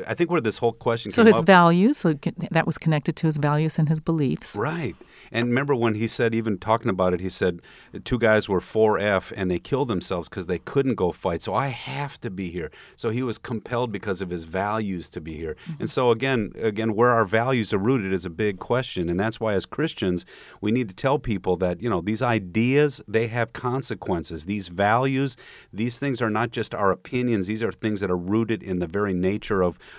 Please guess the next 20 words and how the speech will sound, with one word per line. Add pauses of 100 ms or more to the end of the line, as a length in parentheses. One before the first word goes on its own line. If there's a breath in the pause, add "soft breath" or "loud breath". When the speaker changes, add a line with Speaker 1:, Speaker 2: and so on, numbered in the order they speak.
Speaker 1:
of
the
world
in
which
we
live,
'cause
God
created
it,
God
ordered
it. (260 soft breath)
You
know,
Genesis
talks
that
way.